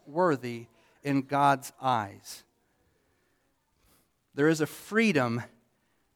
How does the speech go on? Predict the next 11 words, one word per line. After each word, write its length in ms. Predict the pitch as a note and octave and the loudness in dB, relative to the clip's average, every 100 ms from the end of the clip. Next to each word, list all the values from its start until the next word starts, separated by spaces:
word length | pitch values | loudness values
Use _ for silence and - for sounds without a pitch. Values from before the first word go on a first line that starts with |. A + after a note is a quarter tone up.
| - | 0
in 280 | C#3+ C3+ - | 2 2 2
knowing 400 | D3 D#3 C#3+ A#2+ | 2 4 4 0
this. 160 | G#2+ | -4
There's 160 | - C#3 | -4 -2
a 60 | C#3+ | -4
freedom 680 | - - A#3 A3 C#3 A#2+ A#2 _ _ _ _ | -8 -4 -2 2 0 0 -6 _ _ _ _
in 140 | D#3 D3+ | 0 0
accepting 1000 | D3 - - - G#3+ G3+ - B2 A2+ B2 _ _ _ _ _ _ _ _ _ | -2 -8 -10 2 2 2 -4 -8 -8 -14 _ _ _ _ _ _ _ _ _
this 160 | - - | -6 -6
free 260 | - D#3 | -2 0
gift 420 | C#3 D3 C#3 A2+ | 0 2 2 2